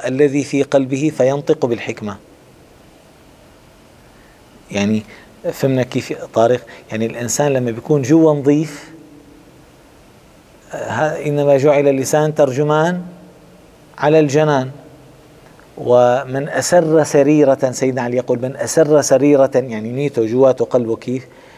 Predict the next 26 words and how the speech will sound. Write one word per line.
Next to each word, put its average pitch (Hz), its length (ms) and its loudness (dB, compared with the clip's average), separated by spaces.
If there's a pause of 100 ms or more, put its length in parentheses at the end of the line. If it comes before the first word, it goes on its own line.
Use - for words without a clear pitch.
(200)
"من 127 160 -8
أسر 156 480 0
سريرة 151 800 2 (680)
ألبسه 143 600 2
الله 131 320 2
رداءها". 104 500 -6 (720)
سبحان - 340 -8
الله، 113 240 -2 (680)
الله 127 200 -2
عز 110 160 -2
وجل. 123 280 -2 (460)
أنا 151 140 -2
أعرف 143 280 -2
رجلاً، 131 420 0 (880)
ما 135 60 0
بعرف 120 280 2
إذا 107 120 0
مات 120 240 -2
أو 113 140 0
لا، 123 220 0 (640)
أمي، 131 400 -2
أمي، 156 220 0
أمي 160 200 2
تمامًا. 135 420 0 (460)
كان 139 180 0
يبيع 147 360 0